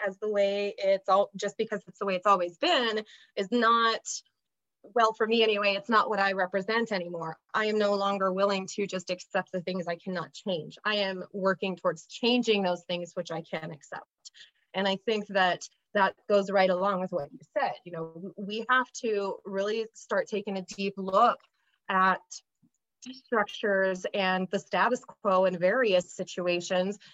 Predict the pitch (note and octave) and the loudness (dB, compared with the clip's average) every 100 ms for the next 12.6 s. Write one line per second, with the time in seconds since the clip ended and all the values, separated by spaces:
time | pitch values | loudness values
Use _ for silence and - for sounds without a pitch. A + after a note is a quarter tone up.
0 | - - G3 F#3+ F#3 G3+ - G#3 G#3 G3 | -20 -4 -2 -2 -4 -6 -4 -4 0 0
1 | F#3+ F#3 - _ _ _ _ _ _ _ | -2 -8 -20 _ _ _ _ _ _ _
2 | _ _ _ _ - - A#3+ A#3 B3 B3 | _ _ _ _ -12 -2 0 4 6 6
3 | A#3 A3+ B3 A3 - F3+ - F#3 F3 F#3+ | 4 -2 -4 -4 -6 -6 -4 -2 -2 -4
4 | - G3 F3+ F3+ - F#3 F3+ F3+ F3+ F3 | -6 -6 -2 -2 -2 -2 -2 -2 -6 -6
5 | E3+ D#3+ D#3 G#3 F3 D#3 E3 D#3+ F#3+ F#3 | -8 -8 -6 -2 -2 -2 -4 -4 -8 -8
6 | G3 F#3+ F#3+ F3 G3 G#3 G3 G3+ F#3 F#3 | -6 -4 -4 -8 -6 -6 -2 2 2 2
7 | - G#3 - - F3 - F3+ - G#3 G#3 | -4 -10 -4 -2 -2 -2 -4 -4 -6 0
8 | F#3 F#3 F3 - _ _ _ _ - G#3 | 0 0 -4 -8 _ _ _ _ 0 0
9 | - - A#3 A3+ A3+ - F#3+ F3+ E3+ G3 | 0 -2 0 2 0 -2 0 -2 -2 -2
10 | B3+ - G3+ G3 F#3+ G#3 B3+ B3+ G#3+ A3 | -2 -2 -6 -6 -4 -4 0 0 0 0
11 | A3 C#3 F#3+ G3 E3+ F3 G#3 - - - | 0 -2 -4 -2 -4 -4 -4 -6 -8 -6
12 | E4 C4 F3+ F3+ A3+ - | -2 -2 -4 -6 -8 -10